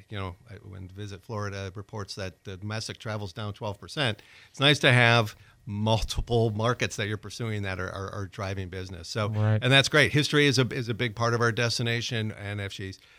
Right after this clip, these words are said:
Speaker 1: down, anybody's downtown, tell them to take advantage of the America's First Settlement Trail. Uh,
Speaker 2: Yes.
Speaker 1: if you see the red painted line and some of it's brick,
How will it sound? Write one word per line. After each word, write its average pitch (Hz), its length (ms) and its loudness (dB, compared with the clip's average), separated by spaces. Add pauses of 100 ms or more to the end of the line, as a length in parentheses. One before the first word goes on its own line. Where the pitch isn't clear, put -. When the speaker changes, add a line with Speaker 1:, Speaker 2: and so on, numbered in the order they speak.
(120)
Speaker 1:
down, 135 180 4
anybody's 147 400 4
downtown, 117 960 0 (300)
tell 202 160 2
them 226 100 2
to 147 40 -6
take 156 140 0
advantage 123 420 4
of 110 160 4
the 107 80 0
America's 113 380 -2
First 107 260 -8
Settlement 110 340 -2
Trail. 73 380 -12 (180)
Uh, 104 320 -4
Speaker 2:
Yes. 95 300 -8
Speaker 1:
if 139 140 -2
you 190 180 0
see 196 240 -4
the 165 220 -2
red 151 420 0
painted 156 420 -2
line 143 360 2
and 120 120 0
some 135 160 -4
of 135 100 -2
it's 143 180 -6
brick, 131 420 0